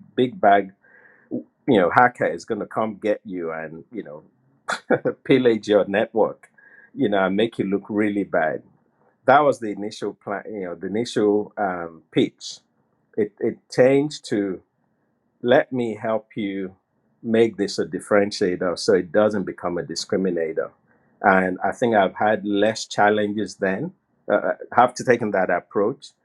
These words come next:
Having said that, um, when I worked for city government,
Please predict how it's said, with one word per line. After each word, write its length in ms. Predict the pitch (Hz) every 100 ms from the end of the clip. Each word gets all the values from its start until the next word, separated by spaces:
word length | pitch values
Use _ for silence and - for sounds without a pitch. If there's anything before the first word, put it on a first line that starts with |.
| _ _ _ _ _ _ -
Having 400 | 143 156 156 139
said 280 | 135 127 107
that, 320 | 107 101 98 -
um, 560 | 110 101 95 87 90 90 - - _
when 260 | 120 123 123
I 140 | 107
worked 300 | 101 110 -
for 160 | 113 -
city 320 | - 127 117
government, 880 | 110 104 110 104 98 98 101 -